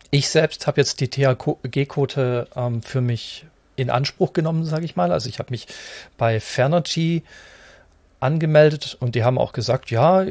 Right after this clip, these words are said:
ihr kriegt da demnächst was.“ Wir haben's jetzt rausgeschickt an das Kraftfahrtbundesamt, ans Umweltbundesamt. Die prüfen dann die Fahrzeugscheine und ob das alles seine Richtigkeit hat. Und dann kriegt ihr das Geld überwiesen.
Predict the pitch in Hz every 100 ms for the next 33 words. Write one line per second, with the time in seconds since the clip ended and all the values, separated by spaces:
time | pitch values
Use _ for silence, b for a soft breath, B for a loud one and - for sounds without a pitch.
0 | 131 _ _ _ _ _ _ 127 - 175
1 | - 175 165 160 160 160 - - 151 147
2 | 139 120 127 117 - - 165 - 170 -
3 | 170 - - 127 123 113 - - - -
4 | - - 151 175 170 - 147 147 113 113
5 | - 156 160 160 - 151 139 143 139 131
6 | - - 185 - 165 143 143 139 127 123
7 | 117 113 B B - 185 190 - 160 -
8 | 151 151 147 139 123 113 - 131 - 123
9 | 120 120 135 180 - 202 - 175 - 156
10 | - B B B B - 139 120 123 131
11 | 135 127 - _ _ _ _ _ - 143
12 | - 127 120 - 117 - 110 110 110 110